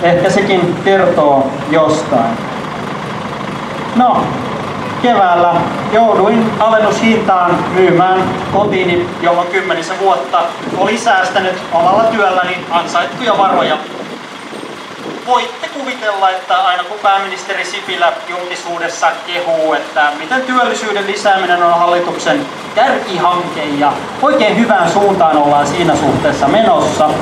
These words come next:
niin voitte kuvitella, että siinä tekee vähän mieli irvistää. Tänään mulla menee kuitenkin paremmin kaikesta huolimatta.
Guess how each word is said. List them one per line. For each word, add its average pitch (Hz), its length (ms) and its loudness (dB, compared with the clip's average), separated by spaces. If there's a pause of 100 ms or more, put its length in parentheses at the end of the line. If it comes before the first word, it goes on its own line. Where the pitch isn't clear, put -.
(560)
niin 208 200 2 (520)
voitte 240 380 4
kuvitella, 240 640 4
että 196 180 2
siinä 196 260 2
tekee 190 420 2
vähän 240 240 2
mieli 202 360 2
irvistää. 226 800 2 (3250)
Tänään 240 560 2 (120)
mulla 202 200 4
menee 185 280 4
kuitenkin 180 400 2
paremmin 220 640 2
kaikesta 185 380 2
huolimatta. 165 840 2